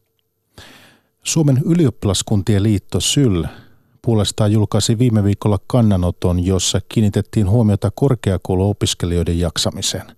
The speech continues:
syl kysyi, miksei opiskelijoilla ole oikeutta loma-ajan toimeentuloon. Liikkeelle lähti keskustelu, jossa opiskelijoita kutsuttiin jopa syöttöporsaiksi.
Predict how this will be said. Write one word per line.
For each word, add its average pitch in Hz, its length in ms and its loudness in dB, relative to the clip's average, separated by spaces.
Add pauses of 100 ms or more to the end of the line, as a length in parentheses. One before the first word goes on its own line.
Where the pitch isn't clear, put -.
(500)
syl 120 400 2
kysyi, 101 580 2
miksei 110 340 0
opiskelijoilla 107 720 2
ole 113 200 2
oikeutta 113 600 0
loma-ajan 98 600 2
toimeentuloon. 85 680 -2 (500)
Liikkeelle 104 720 -2
lähti 107 580 -2
keskustelu, - 600 0
jossa 104 320 0
opiskelijoita 107 640 0
kutsuttiin 107 520 -2
jopa 110 220 0
syöttöporsaiksi. - 1080 -2